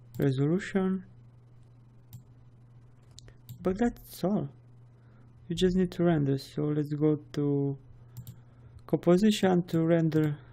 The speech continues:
Kiwi and select H. This is M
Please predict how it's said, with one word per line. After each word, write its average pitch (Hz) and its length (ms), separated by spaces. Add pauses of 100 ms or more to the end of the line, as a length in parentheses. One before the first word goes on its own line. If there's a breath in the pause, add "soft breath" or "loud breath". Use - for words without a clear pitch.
(220 loud breath)
Kiwi 208 460
and 170 360 (1400 soft breath)
select 156 480 (720)
H. 143 280 (1700)
This 147 200
is 147 160
M 147 220